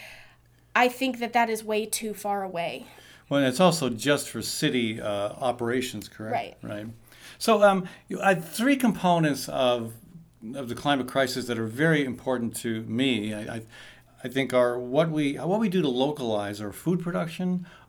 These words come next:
Speaker 2: our water usage and conservation, and our energy systems.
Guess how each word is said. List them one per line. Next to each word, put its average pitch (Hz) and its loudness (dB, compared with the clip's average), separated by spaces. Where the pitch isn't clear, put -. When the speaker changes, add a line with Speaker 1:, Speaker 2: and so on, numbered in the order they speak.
Speaker 2:
our 110 -2
water 143 0
usage 151 -2
and 117 -10
conservation, 127 -2
and 147 2
our 151 2
energy 147 0
systems. 101 -8